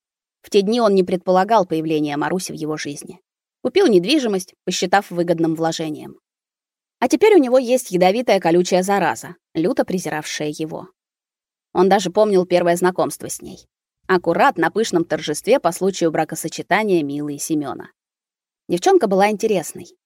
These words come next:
однако особенной в глазах Руса ее делало родство со зверем.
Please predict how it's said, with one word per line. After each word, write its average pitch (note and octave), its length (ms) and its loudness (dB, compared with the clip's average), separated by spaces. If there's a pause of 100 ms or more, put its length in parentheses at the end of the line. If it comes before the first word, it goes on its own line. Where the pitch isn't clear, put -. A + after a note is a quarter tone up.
(100)
однако G3 460 2
особенной E3 600 0
в - 40 -12
глазах F3 400 -2
Руса C4 340 0 (120)
ее D4 320 0
делало F#3 420 2
родство D3+ 380 -4
со D#3 160 -2
зверем. D3 420 -8